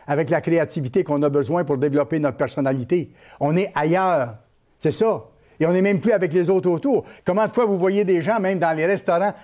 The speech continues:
aller manger ensemble, chacun avec son petit smartphone, fa-, smartphone en train de pitonner avec qui, avec quoi, pour chercher quoi ? Même si il y a des choses intéressantes qu'on peut avoir par smartphone sur Internet, euh, il y a des choses, euh, qui sont distrayantes, agréables,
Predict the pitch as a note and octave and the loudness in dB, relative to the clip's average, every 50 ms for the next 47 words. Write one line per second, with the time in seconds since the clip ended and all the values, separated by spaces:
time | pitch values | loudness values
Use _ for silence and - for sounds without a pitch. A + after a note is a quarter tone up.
0 | - - D3 D3+ D#3+ D#3+ D#3+ F3 F3+ F3 C#3+ F3+ F#3 E3+ C#3+ - F#3 G3+ A3 F#3+ | -4 -4 0 0 0 0 0 0 0 0 0 0 0 -2 -2 0 -2 -2 -2 -2
1 | - - - - - F3 D#3+ - G#3+ G3 E3 E3+ - - E3+ D3 - - - F3+ | -6 -10 -12 -4 -2 -2 0 2 0 2 0 0 0 -2 -4 -4 -4 -8 -4 -2
2 | E3+ E3 D3+ - G3 G#3 F#3+ - - - _ _ _ _ _ - - - - - | -2 -2 -2 -2 -2 -2 -2 -4 -10 -20 _ _ _ _ _ -10 -10 -8 -4 -2
3 | E3+ E3+ D#3+ - G3 G3 F3 D#3 D3 - E3 E3+ D#3+ D3 C#3 B2 - - _ _ | -2 -2 0 0 0 0 0 0 0 0 -2 0 0 0 -2 -2 -6 -14 _ _
4 | _ _ _ _ _ _ _ _ _ _ _ _ - - - E3+ D#3 D#3 E3 F#3 | _ _ _ _ _ _ _ _ _ _ _ _ -14 -2 0 0 2 2 0 0
5 | F3+ C#3+ - C3 B2+ B2 B2 B2+ - - F#3+ G3+ C#3+ C3+ B2 B2+ - D#3+ E3 - | -2 -4 -6 -4 -4 -4 -4 -6 -8 -10 -10 -6 -6 -6 -6 -6 -6 -8 -8 -8
6 | - - C3+ - - C#3+ A#2+ - E3+ E3+ - - _ _ _ _ _ _ _ _ | -8 -10 -8 -6 -6 -8 -6 -6 -10 -12 -12 -20 _ _ _ _ _ _ _ _
7 | _ _ _ _ _ _ _ - _ - - - - F3 A#3+ A#3+ - - G#3 G#3+ | _ _ _ _ _ _ _ -20 _ -20 -6 -2 0 2 2 2 2 2 2 2
8 | A3+ A3+ - - - - - - _ - B2+ B2+ A#2+ C3+ C#3 C3 - F#3+ G3 E3 | 2 0 -2 -8 -16 -20 -20 -20 _ 0 0 2 2 2 0 2 2 2 2 2
9 | D3 C#3 A#2+ - C#3 C3+ B2+ A#2 - F3+ G#3+ A3+ G#3+ - - _ _ - B2+ - | 2 0 0 0 0 0 0 -2 -2 -4 -4 -4 -8 -12 -18 _ _ -4 -4 -2
10 | - C#3 C#3 B2+ A#2+ A2+ C3+ E3 E3 - - _ - A#2 - - C#3 B2+ A#2+ A2+ | 0 0 0 0 0 0 0 -2 -2 -4 -6 _ -8 -8 -6 -4 -4 -4 -4 -4
11 | - - C#3+ D3 C3+ - - B2 B2 A#2+ A2 - B2 A#2+ D3 F#3+ A#3 - - - | -4 -4 -4 -4 -4 -6 -6 -4 -4 -4 -2 -2 -2 -2 -2 -4 -4 -6 -10 -18
12 | - - - - - - _ B2+ B2 B2 B2 A#2+ A#2 A#2 - - - _ _ _ | -20 -20 -20 -20 -20 -12 _ -2 0 2 2 2 0 -2 -4 -10 -20 _ _ _
13 | - A2+ A#2+ A#2 A#2 A#2 G#2+ - C#3+ C#3 C3+ A2+ G2+ B2+ G#2 G#2+ G2+ - - - | -2 -2 0 2 0 0 0 0 0 0 0 0 -2 -2 -2 -4 -6 -8 -12 -6
14 | - C#3 B2 A#2+ A2 G2+ G#2 - - C3 A#2+ A2+ A2+ B2+ F#3+ A3 - C3+ A2+ A2+ | -4 -2 -2 0 -2 -2 -4 -4 -2 -2 0 0 0 -2 -4 -4 -4 -4 -2 0
15 | A2+ A2+ A2+ C3+ F#3 G3+ D#3 | 0 2 2 0 -2 -4 -6